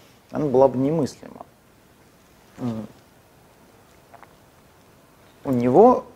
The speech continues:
тело духовное отлично от земного. Причем он достаточно много внимания уделяет тому, чтобы показать,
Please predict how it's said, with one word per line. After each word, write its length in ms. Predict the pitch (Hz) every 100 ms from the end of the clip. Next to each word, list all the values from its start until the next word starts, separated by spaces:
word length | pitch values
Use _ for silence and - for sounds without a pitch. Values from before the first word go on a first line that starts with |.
| _ - _ _ _ -
тело 260 | 170 139
духовное 840 | 113 127 - 214 226 226 220 220 208 _ _ _ _ _ _ -
отлично 840 | 127 - 123 160 - - 190 170 -
от 300 | 131 151 - -
земного. 600 | 120 107 143 156 123 85 - - _ _ _ _ _ _
Причем 360 | - - 160 147
он 200 | 160 - -
достаточно 500 | 127 - 151 - 127
много 280 | 135 143 104
внимания 520 | 101 117 160 240 202
уделяет 520 | 127 117 120 202 190 - - - _
тому, 240 | - 131 -
чтобы 240 | - 120
показать, 600 | - 117 147 151 135 -